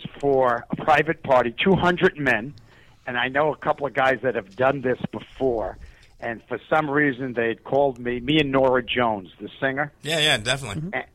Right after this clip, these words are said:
Speaker 1: and they asked us, uh, to do it, and the money was great. And I got there, and it, it's for two hundred guys. It's almost like a stag party.
Speaker 2: <laughs>
Speaker 1: Two hundred guys, and they do it every year, once a year.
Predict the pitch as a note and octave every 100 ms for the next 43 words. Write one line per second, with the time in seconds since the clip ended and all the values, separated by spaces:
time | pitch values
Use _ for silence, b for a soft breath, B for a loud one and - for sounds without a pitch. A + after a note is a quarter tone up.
0 | - C3+ C#3+ C#3+ D3+ D3+ C#3+ - C#3+ C#3
1 | C3+ - C3+ C3+ B2 C#3+ - C3+ C3 D3
2 | C3+ B2 C#3+ D3 C3 - G2+ A#2 - _
3 | - A#2 A#2 A#2+ A#2 b b b - B2
4 | - E3 E3 - B2 A#2 C3 D3 - _
5 | - - A#2+ A#2+ A#2+ - C3+ - - D#3+
6 | E3 D#3+ D3 - b - - B3 G3+ G#3
7 | G3+ F3+ F3 F3 D3 B2+ A#2 - G#3+ F#3
8 | E3+ C3+ - - D3 C#3 A#2 A#2 F#2+ F#2
9 | - - - - F3+ A#3+ A3 A3 G#3+ F#3+
10 | E3+ - F3 D#3 A#2 C3 C3 B2+ A#2 D3
11 | C3+ C3+ G3 F#3 F#3+ C#3+ C3 - G3 F3+
12 | C#3